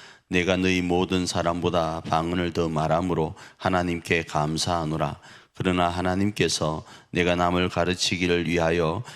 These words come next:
깨달은 마음으로 다섯 마디 말을 하는 것이 일만 마디 방언으로 말하는 것보다 나으니라. 형제들아, 지혜 있는 아이가 되지 말고 악에는 어린 아이가 되라.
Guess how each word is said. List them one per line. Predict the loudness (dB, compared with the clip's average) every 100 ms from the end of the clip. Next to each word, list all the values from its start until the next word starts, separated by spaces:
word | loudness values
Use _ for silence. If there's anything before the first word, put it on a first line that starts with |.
| -8
깨달은 | -2 0 2 2
마음으로 | 2 0 0 0 0 0 -2 -4 -4
다섯 | -2 0 0
마디 | 0 0 0
말을 | -2 -2 -4
하는 | -2 -2 -2
것이 | 0 0 0 -2 -4 -10 -20 -6
일만 | -2 2 2 2
마디 | 2 2 0
방언으로 | 0 0 0 0 0
말하는 | 0 -2 -2 -2 -2
것보다 | -2 0 0 -2 -6 -14 -8
나으니라. | -2 -2 -2 -2 -2 -2 -4 -8 -16 -20 -8
형제들아, | -2 0 2 2 2 0 -2 -2
지혜 | 0 2 2 2
있는 | 0 -2 -2
아이가 | 0 0 2 0
되지 | -2 -2 0
말고 | 0 0 0 -2 -2 -4 -12 -20 -4
악에는 | 0 0 0 2 0 0 -2
어린 | -2 0
아이가 | 0 -2 0 0
되라. | 0 0 -2